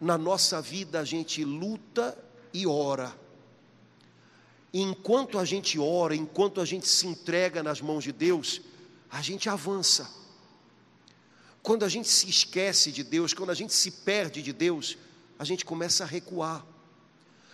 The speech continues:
A gente começa a desfazer o que conseguiu fazer. A gente começa a perder o que conseguiu conquistar.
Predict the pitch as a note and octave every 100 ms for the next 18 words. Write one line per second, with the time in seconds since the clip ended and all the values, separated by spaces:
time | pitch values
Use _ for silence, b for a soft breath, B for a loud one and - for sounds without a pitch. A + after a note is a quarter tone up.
0 | - E3 G#3+ - G#3 G#3 G#3 A3 F3 C3+
1 | C4 - B3+ A3 F3 G3 A#3 A#3+ - -
2 | G#3+ - F3+ F#3+ - D3 D3+ F3 F3 B
3 | B B B D#3+ A3+ - G#3 G#3+ G3+ A3
4 | - C4 A3 D#3+ D#3+ A3 A#3 A#3+ A3+ G3+
5 | - F3+ F3 F#3 F3 - - D#3+